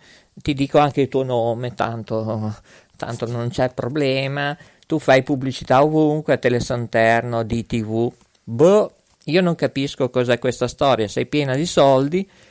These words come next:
cioè non capisco, hai titolatrici, perché non metti o-, e non fai quello che ti dico io e anche il mio brand, eh, del gruppo Guglielmo Marconi?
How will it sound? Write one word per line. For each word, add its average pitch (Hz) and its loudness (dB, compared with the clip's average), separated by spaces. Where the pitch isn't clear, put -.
cioè 139 4
non 135 0
capisco, 170 -2
hai 127 2
titolatrici, 139 -2
perché 190 2
non 247 -2
metti 160 -2
o-, 127 0
e 113 -2
non 147 -2
fai 214 0
quello 165 0
che 165 -4
ti 135 -4
dico 120 -4
io 127 -4
e 123 2
anche 147 2
il 202 -2
mio 120 -2
brand, 117 -2
eh, 117 -6
del 143 -6
gruppo 147 0
Guglielmo 127 0
Marconi? 110 -6